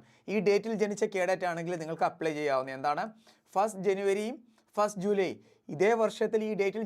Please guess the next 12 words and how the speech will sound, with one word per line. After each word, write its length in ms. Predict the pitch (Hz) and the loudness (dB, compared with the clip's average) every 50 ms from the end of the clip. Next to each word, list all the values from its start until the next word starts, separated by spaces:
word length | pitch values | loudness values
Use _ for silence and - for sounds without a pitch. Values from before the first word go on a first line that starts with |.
| 196 | 0
ജനിച്ച 180 | 196 202 190 202 202 | 0 0 -2 -4 -2
കേഡറ്റ് 240 | 185 175 175 170 175 165 | 0 0 0 0 -2 -4
ആണെങ്കിൽ 220 | 165 165 170 165 156 | -4 -4 -6 -8 -8
നിങ്ങൾക്ക് 280 | 151 160 156 139 165 156 151 | -8 -6 -4 -2 0 0 0
അപ്ലൈ 260 | 147 - - 165 175 170 175 | -2 -2 -2 -2 -2 0 0
ചെയ്യാവുന്നതാണ്. 580 | 180 175 175 175 170 170 170 165 165 175 196 214 - _ _ _ - | 0 2 2 2 2 0 -2 -4 -6 -6 -6 -8 -12 _ _ _ -4
പിന്നെ 160 | 185 175 175 151 | -4 -2 -2 -4
ഇവിടെ 180 | 156 151 190 202 202 | -2 0 0 0 2
പറഞ്ഞിരിക്കുന്ന 420 | 214 208 208 208 202 202 208 202 185 | 0 0 0 0 -2 -2 -2 -2 -2
അപ്ഡേറ്റ് 240 | 175 196 185 190 185 | -2 -2 -2 -2 -2
എന്താണെന്ന് 300 | 190 196 190 190 190 180 170 | -2 -2 -2 -2 0 0 0
പറഞ്ഞാൽ 240 | 151 151 170 190 | 0 -2 -4 -6